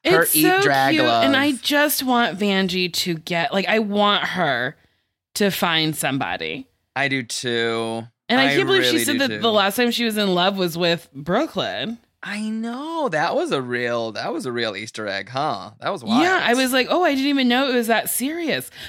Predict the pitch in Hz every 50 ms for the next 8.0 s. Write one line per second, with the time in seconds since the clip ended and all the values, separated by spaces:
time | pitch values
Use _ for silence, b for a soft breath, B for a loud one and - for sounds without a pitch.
0 | B - 247 262 294 294 285 320 330 285 220 208 165 160 196 226 262 247 233 214
1 | 208 208 202 - 196 - - 214 208 190 196 196 190 190 - 202 196 185 185 202
2 | 220 233 254 262 285 277 262 226 233 233 240 262 269 294 302 294 160 180 233 -
3 | 269 240 247 240 247 220 185 - - 247 226 - 247 262 262 - 240 233 240 190
4 | 190 233 226 220 175 190 214 190 170 240 311 392 359 302 294 277 294 302 254 320
5 | 294 330 349 370 370 339 202 143 135 B B B B B B B B B B _
6 | - 147 143 226 269 - 247 254 254 254 262 233 226 254 247 247 262 269 302 320
7 | - - - 269 - 151 180 175 165 160 147 135 117 113 - 131 110 110 117 -